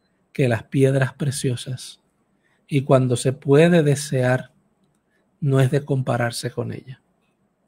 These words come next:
Escuché la historia de, <clears throat> de un hombre que había sido apresado y que fue llevado a juicio.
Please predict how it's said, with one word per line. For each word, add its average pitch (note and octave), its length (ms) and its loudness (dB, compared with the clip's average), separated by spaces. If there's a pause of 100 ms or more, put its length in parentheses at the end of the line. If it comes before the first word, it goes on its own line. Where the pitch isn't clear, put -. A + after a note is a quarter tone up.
(680)
Escuché C#3+ 340 -2
la F3+ 120 4
historia E3 440 2
de, C3 360 -4 (140)
<clears throat> D3+ 680 -2 (1120)
de C3 140 0
un B2 80 0
hombre C3 280 0
que C3 80 -2
había C3 200 2
sido C#3 260 0
apresado A#2+ 640 -2 (500)
y C3 120 -12
que B2+ 120 -8
fue B2 200 -4
llevado C3 440 -2
a A#2+ 80 -4
juicio. C3+ 600 -8